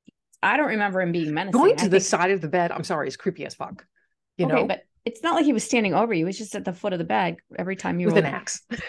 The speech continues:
Speaker 2: <laughs>
Speaker 1: Didn't see an axe.
Speaker 2: Oh my God, yeah. And so many encounters, so many encounters ever s-, ever since.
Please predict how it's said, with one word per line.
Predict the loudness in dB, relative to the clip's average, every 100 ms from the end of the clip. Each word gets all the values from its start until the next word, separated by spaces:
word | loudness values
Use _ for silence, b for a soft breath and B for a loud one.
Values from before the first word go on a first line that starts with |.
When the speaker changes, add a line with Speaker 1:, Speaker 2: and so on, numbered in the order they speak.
| -6
Speaker 2:
<laughs> | -6 -4 -8 -8 -12 _ _ _ _
Speaker 1:
Didn't | -8 -8 -8 -8
see | -6 -4
an | -2
axe. | -2 -4 -6 -12 -12 _ -6 -6 -8 _ -10 -10 _ _ -18 -18 _ -16 B B B B B -10
Speaker 2:
Oh | -8
my | -6 -6
God, | -6 -6 -8
yeah. | -8 -8 -8 -4
And | -2 -2 -4 -6
so | -4 0 2 2 0
many | 0 -4 -6
encounters, | -10 -10 -10 -8 -10 -12 -16 _
so | -10 -4 -2 0
many | 0 -2 -6
encounters | -10 -12 -12 -14 -16 -20 _ _
ever | -12 -12
s-, | -14 -12
ever | -10 -8
since. | -8 -8 -8 -10 -16